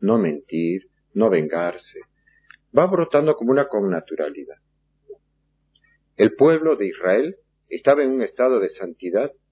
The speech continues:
muy, muy grande, maravilloso,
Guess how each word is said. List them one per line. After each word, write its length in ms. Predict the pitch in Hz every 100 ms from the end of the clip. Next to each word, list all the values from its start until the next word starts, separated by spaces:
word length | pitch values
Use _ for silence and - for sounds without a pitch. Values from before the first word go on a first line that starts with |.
| _ _ _ _
muy, 440 | 190 139 143 80 71 - _ 90
muy 400 | 101 123 107 392
grande, 420 | 78 73 403 - _ _ _
maravilloso, 840 | 85 85 165 175 107 135 - -